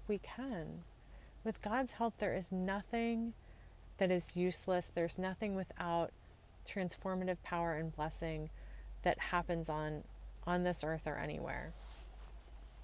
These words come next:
And it's worth the struggle,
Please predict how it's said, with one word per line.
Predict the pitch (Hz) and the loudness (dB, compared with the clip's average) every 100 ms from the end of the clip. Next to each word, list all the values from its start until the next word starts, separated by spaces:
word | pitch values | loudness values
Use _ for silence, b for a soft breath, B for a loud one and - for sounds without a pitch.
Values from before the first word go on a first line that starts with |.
| - - - - - - - - - - - - - - - - - - - - - - - - - - - - - - - - - | -12 -12 -10 -12 -12 -12 -12 -12 -12 -12 -10 -12 -10 -10 -10 -10 -10 -8 -8 -10 -12 -12 -12 -12 -14 -12 -12 -12 -12 -12 -12 -12 -4
And | 175 175 | 0 2
it's | 175 - - | 2 0 2
worth | 190 190 - | 4 2 -2
the | |
struggle, | - - 170 - | -6 0 0 0